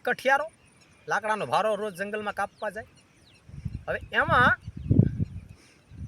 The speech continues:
એના સ્થાને રોજ જાય અને ઈ જે એના કેળાના કાંઠે ખાખરાનું મોટું ઝાડ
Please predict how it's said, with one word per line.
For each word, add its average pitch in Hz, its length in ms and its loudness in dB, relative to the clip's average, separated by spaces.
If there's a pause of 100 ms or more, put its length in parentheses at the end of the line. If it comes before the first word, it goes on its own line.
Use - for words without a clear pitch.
(560)
એના 262 260 4
સ્થાને 277 500 0
રોજ 240 320 4
જાય 202 480 4 (2500)
અને 202 260 0 (720)
ઈ 277 160 -4
જે 254 180 2
એના 220 220 6
કેળાના 220 500 2
કાંઠે 196 400 2 (540)
ખાખરાનું 208 540 6
મોટું - 280 2
ઝાડ 233 200 4